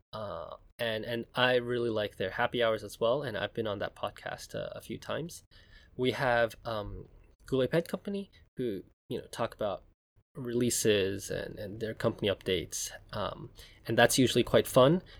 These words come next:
And then we had us. So, so I kind of, you know, quote unquote, represented, uh, us at this mega talk show, wh-, which was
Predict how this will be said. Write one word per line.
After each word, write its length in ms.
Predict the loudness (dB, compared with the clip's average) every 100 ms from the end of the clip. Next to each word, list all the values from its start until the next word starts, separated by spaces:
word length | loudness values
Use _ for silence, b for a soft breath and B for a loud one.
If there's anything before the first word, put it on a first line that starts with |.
| b
And 100 | 10
then 100 | 12
we 100 | 12
had 240 | 10 8 4 -20 8
us. 440 | 10 10 8 4 -2 -14 -2
So, 560 | 6 8 8 6 0
so 260 | 2 6 8
I 500 | 6 8 10 10 8 2 B B
kind 180 | 2 4
of, 220 | 4 0
you 60 | 0
know, 80 | 0
quote 260 | 6 8
unquote, 340 | 8 4 2 4
represented, 800 | 4 4 4 6 4 2 0 0 -10 B B B -6 -2
uh, 160 | -2 2
us 380 | 4 4 4 -2 4
at 240 | 4 4
this 220 | 2 2
mega 200 | 4 4
talk 280 | 6 6 8
show, 340 | 6 6 4 2 B B B 2
wh-, 340 | 8 8 8
which 280 | 8 6 10
was 420 | 10 10 6 -4